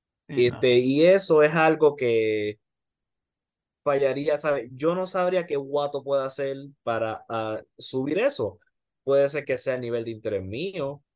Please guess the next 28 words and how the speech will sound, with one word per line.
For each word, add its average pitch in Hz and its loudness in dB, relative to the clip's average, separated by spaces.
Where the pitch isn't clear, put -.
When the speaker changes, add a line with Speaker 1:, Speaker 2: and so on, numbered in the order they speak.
Speaker 2:
que 117 -2
tal 110 -2
vez 120 -2
en 123 -2
mi 117 -6
ojo 120 -2
no, 113 -6
yo 131 -4
siempre 139 -6
lo 127 2
vea 127 0
como 117 -6
un 113 -8
buen 127 -4
luchador 117 -2
que 107 -4
no 107 -4
va 110 0
a 107 -12
ser 110 -8
un, 107 -12
que 107 -4
no 107 -2
es 107 -2
superestrella 104 0
en 98 -4
mi 98 -8
ojo. 139 0